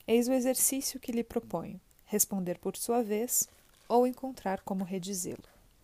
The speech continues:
Lacan. O termo "aqueles que me ouvem" deveria, aos próprios ouvidos interessados, revelar-se com uma outra modulação,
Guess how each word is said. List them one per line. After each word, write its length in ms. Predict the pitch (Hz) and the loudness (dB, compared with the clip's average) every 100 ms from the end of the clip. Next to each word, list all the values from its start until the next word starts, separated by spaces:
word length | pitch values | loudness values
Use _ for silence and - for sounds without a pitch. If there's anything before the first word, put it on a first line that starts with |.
| - _ - | -20 _ -4
Lacan. 380 | 247 247 - - _ _ - - - - - _ | -2 -2 -8 -12 _ _ -20 -20 -20 -20 -20 _
O 80 | 220 | -4
termo 460 | - 277 285 262 - | 8 10 10 4 -2
"aqueles 480 | 214 - 254 240 | -4 2 2 4
que 160 | - - | 0 -2
me 160 | 165 175 | -2 4
ouvem" 560 | 190 214 180 175 151 - - | 6 6 4 -4 -8 -16 -8
deveria, 720 | 185 185 202 196 226 202 175 - | -2 0 0 0 0 0 0 -6
aos 240 | - 190 - | -6 -2 0
próprios 400 | 226 240 254 220 | 2 2 2 0
ouvidos 440 | 214 202 180 175 | 2 0 -2 -4
interessados, 1000 | 165 175 175 170 - 202 202 170 180 - - _ - _ _ | -6 -6 -4 -2 0 0 -2 -4 -10 -10 -12 _ -20 _ _
revelar-se 680 | - 214 220 220 220 247 262 | -2 2 4 6 6 4 0
com 180 | - 220 | 0 0
uma 260 | 208 214 | 2 4
outra 300 | 220 277 - | 2 0 -2
modulação, 800 | 240 226 214 220 220 - 190 165 | -2 -2 -2 -2 2 2 2 -4